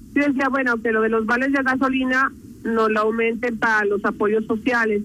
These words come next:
¿sí? Que no nos den vales y, lo, y que nos aumenten el apoyo. Mira, el apoyo social realmente es bien poco, Rita, son veinte mil, ¿sí? Ve-,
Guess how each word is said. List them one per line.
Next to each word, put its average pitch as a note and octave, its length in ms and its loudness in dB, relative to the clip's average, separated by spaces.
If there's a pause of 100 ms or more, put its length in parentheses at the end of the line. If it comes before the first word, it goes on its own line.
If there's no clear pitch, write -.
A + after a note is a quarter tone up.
(160)
¿sí? B3 240 0 (440)
Que G3+ 100 -2
no F#3+ 120 2
nos G3+ 200 0
den A#3 200 -2
vales A#3+ 380 0
y, C#4 80 2
lo, G#3+ 140 0 (160)
y A3+ 100 -2
que G#3 140 0
nos G3 160 0
aumenten G3+ 520 0 (320)
el G3+ 140 2
apoyo. A3 340 0
Mira, B3 200 -2
el A#3+ 200 -2
apoyo A#3+ 360 0
social B3 520 -2 (420)
realmente D4 500 2
es D4+ 80 4
bien C4+ 280 0
poco, A3+ 420 0
Rita, G#3 380 -2
son G#3 280 0
veinte B3+ 360 0
mil, G3+ 400 0 (160)
¿sí? G3+ 300 0
Ve-, G3+ 220 0